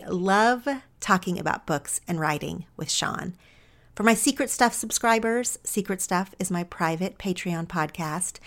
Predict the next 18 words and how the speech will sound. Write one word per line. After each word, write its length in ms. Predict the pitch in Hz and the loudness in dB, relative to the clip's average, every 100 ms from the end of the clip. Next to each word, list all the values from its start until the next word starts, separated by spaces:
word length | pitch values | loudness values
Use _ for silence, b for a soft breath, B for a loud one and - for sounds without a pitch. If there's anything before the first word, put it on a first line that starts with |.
| B B B | B B B
Sean 300 | - 240 254 | 6 6 6
and 100 | 240 | 4
I 80 | |
have 200 | 226 220 | 4 2
a 40 | 202 | 0
whole 240 | - 302 | 4 4
separate 400 | - 359 349 330 | 8 6 6 2
conversation 600 | - 202 185 - 185 - | 2 2 2 2 2 2
over 200 | 180 180 | 0 2
there 300 | 190 208 190 | 4 4 4
about 360 | 175 196 190 190 | 4 4 4 2
the 60 | 233 | -2
best 460 | - 330 339 - | 0 2 0 0
books 380 | - 247 - - | 2 2 2 -2
that 120 | - | 0
we've 240 | 190 190 185 | 0 2 4
read 220 | 165 165 | 2 2
lately, 480 | 147 - 151 147 | -2 0 -2 -2